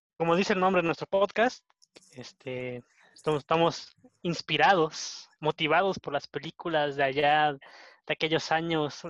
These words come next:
remotos donde se grababa muy mal con, con, este, cámaras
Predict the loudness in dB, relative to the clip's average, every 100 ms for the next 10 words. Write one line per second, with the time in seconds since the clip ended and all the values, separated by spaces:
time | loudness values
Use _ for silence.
0 | -6 -2 0 0 -2 -4 -6 -6 -8 -6
1 | -2 4 4 6 4 2 -4 -12 _ _
2 | _ _ _ _ _ _ -10 -6 -4 0
3 | 2 2 2 2 0 -2 -6 _ _ -20
4 | -8 -4 -4 -6 -8 -12 -8 -6 -6 -8
5 | -12 -6 -2 2 4 2 0 -8 -14